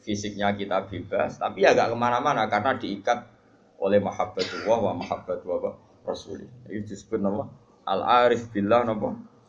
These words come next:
Asirun, dia marbutun den cancang, bihubbihi kelan seneng ning napa? Allah. Nah, cara kula,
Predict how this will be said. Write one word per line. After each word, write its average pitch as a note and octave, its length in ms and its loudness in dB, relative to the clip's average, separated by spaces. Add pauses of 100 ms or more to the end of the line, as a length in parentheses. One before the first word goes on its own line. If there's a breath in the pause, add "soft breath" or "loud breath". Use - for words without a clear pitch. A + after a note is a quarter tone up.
(160)
Asirun, G#2+ 560 0
dia A2 160 2
marbutun A#2 720 0
den G2+ 160 2
cancang, F2+ 560 -6 (560)
bihubbihi G#2 560 -2
kelan G2+ 240 2
seneng G#2 320 -4
ning B2+ 160 -4
napa? G#2 320 -2 (320)
Allah. E2 480 -10 (1400)
Nah, A2 240 -2
cara C3 240 4
kula, A2 560 2